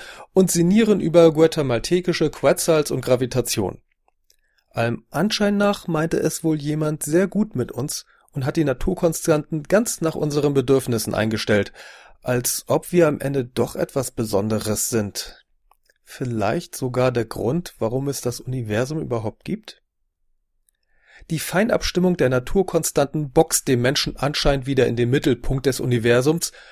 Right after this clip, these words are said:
von wo ihn frühere Astronomen wie Giordano Bruno, Nikolaus Kopernikus und Galileo Galilei vertrieben hatten. Ausgerechnet zur Feier des fünfhundertsten Geburtstags von Kopernikus im Jahr neunzehnhundertdreiundsiebzig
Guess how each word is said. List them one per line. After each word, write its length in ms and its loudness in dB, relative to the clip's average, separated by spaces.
von 260 2
wo 120 6
ihn 140 2
frühere 480 4
Astronomen 640 -2
wie 240 0
Giordano 480 2
Bruno, 480 0
Nikolaus 420 4
Kopernikus 800 2
und 220 -4
Galileo 500 4
Galilei 460 2
vertrieben 480 -2
hatten. 260 -4
Ausgerechnet 800 0
zur 180 -4
Feier 360 2
des 180 -6
fünfhundertsten 1040 -2
Geburtstags 680 0
von 160 -6
Kopernikus 720 -2
im 200 -6
Jahr 220 2
neunzehnhundertdreiundsiebzig 1200 -2